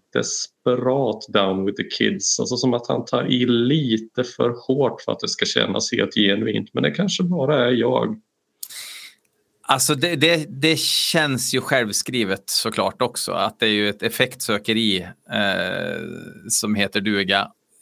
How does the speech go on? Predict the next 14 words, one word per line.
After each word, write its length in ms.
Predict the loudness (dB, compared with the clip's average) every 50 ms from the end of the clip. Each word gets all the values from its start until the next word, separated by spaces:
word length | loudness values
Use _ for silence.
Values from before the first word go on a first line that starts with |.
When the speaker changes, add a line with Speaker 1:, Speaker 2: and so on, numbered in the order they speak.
| -20 -8 -4
Speaker 2:
såklart, 560 | -4 -2 0 -2 0 0 0 0 0 -2 -4 _ -20 _ _ -20 -20 -20 _ _
i 200 | 2 2 4 4
det. 200 | 4 2 2 0 -4 _ _ _ _
Men 160 | 2 4 4
jag 100 | 4 4
menar, 360 | 4 2 4 2 2 2 0 -4 -8 _ _ _ _ _ _ _ _ -20 -20 -20
det 180 | -10 0 0 2
var 120 | 4 4
ganska 400 | 4 4 2 2 2 2 2 2
mycket 320 | 4 2 2 2 0 0
som 140 | 2 0 -2
stod 340 | -2 0 0 -2 -2 -2 -4
på 60 | -6
spel 580 | -6 -6 -4 _ 0 2 4 4 2 2 -2